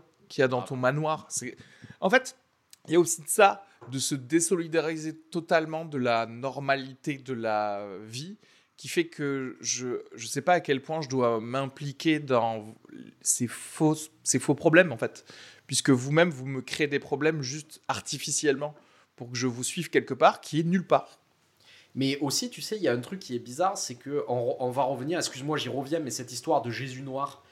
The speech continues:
Speaker 2: qui revient, euh, quinze fois dans le
Speaker 1: Il y
Speaker 2: film.
Speaker 1: avait plein de blagues, euh, ratées, enfin, qui
Speaker 2: Et,
Speaker 1: auraient pu se faire, d'ailleurs.
Speaker 2: et, ah, et, et il y a une espèce de truc où,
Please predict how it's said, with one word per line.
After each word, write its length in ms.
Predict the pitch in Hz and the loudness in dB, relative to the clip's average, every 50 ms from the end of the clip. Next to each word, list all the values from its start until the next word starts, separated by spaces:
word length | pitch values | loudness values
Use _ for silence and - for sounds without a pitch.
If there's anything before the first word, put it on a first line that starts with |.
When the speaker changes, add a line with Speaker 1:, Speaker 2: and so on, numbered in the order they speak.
| _ _ _ _ _ | _ _ _ _ _
Speaker 2:
qui 120 | - - 127 | -8 -4 -2
revient, 400 | - 127 123 117 127 135 135 131 | 0 0 0 -2 -2 -4 -2 -2
euh, 100 | 120 110 107 - | -4 -6 -4 0
quinze 240 | - 190 175 165 - | 2 2 2 2 0
fois 200 | - - 170 160 139 | -2 -4 -4 -4 -2
dans 80 | 131 | -2
le 100 | 123 123 120 | -2 -4 -2
Speaker 1:
Il 40 | |
y 20 | 120 | 0
Speaker 2:
film. 120 | 135 131 123 | 0 2 2
Speaker 1:
avait 120 | 117 127 | 2 0
plein 260 | 107 101 135 139 127 123 | 0 2 2 2 2 2
de 40 | |
blagues, 380 | 110 113 127 123 123 127 120 120 | 0 2 6 6 6 6 4 2
euh, 180 | 107 107 107 107 | 2 2 2 2
ratées, 440 | 95 107 110 - - 127 120 110 - | 0 0 -2 0 0 0 0 0 2
enfin, 240 | - 131 113 110 104 | 4 4 4 4 4
qui 100 | - 135 | 0 0
Speaker 2:
Et, 20 | |
Speaker 1:
auraient 120 | 123 110 110 | 0 0 0
pu 120 | - - | -2 -4
se 80 | 117 - | -4 0
faire, 120 | - 127 110 | 0 0 0
d'ailleurs. 180 | 101 104 104 95 95 | 0 -2 -4 -4 -4
Speaker 2:
et, 140 | 143 143 135 | 0 4 4
ah, 160 | 131 - - - | 4 4 4 0
et, 140 | 156 143 143 | -4 -4 -4
et 220 | 143 - 151 139 139 | -4 -4 -4 -4 0
il 80 | 139 | 2
y 60 | 160 | 2
a 80 | 160 160 | 4 4
une 80 | 165 185 | 4 4
espèce 360 | 185 170 - - 175 156 143 | 2 2 2 0 -6 -6 -6
de 100 | 135 143 | -8 -8
truc 240 | 143 - 240 277 - - | -6 -4 -6 -6 -2 0
où, 140 | 165 147 | 0 0